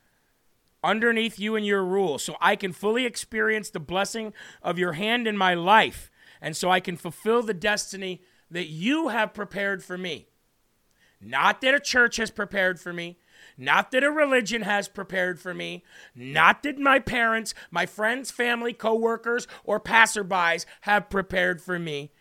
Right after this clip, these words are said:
that you, Almighty God, have prepared for me, and nothing else matters. Nobody's opinion matters.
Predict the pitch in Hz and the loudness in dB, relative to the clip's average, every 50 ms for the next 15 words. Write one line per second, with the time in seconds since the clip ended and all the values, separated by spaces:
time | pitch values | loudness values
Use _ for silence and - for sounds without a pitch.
0 | _ _ _ _ _ 170 196 196 190 180 185 202 226 247 247 240 233 226 214 214 | _ _ _ _ _ 0 0 0 0 -4 -6 -6 -6 -2 0 0 0 0 0 0
1 | 214 214 214 208 214 185 151 202 196 196 196 196 196 185 - - 196 - - 190 | -2 -2 -2 -4 -6 -6 2 4 6 6 6 4 2 0 -6 -10 -14 -8 -4 -2
2 | 190 196 190 190 202 202 190 190 190 196 190 175 165 165 175 196 214 208 - 247 | -2 -2 -2 -4 -8 -10 -8 -6 -4 -4 -4 -4 -4 0 2 2 2 2 -2 -8
3 | 226 220 208 202 202 208 202 - - - _ _ _ _ _ 147 151 170 190 190 | -6 -2 2 2 2 2 0 -4 -8 -10 _ _ _ _ _ -10 -2 2 4 6
4 | 202 202 196 185 160 127 113 - - - - _ 156 160 175 180 175 185 185 165 | 6 6 4 4 2 0 -4 -8 -14 -18 -20 _ -6 -4 -4 -4 -4 -6 -6 -8
5 | 196 - - - 233 226 226 226 220 220 220 220 214 214 214 220 220 220 214 - | -8 -10 -6 -6 -6 -4 -2 -2 -2 0 4 6 8 8 8 8 6 4 2 -2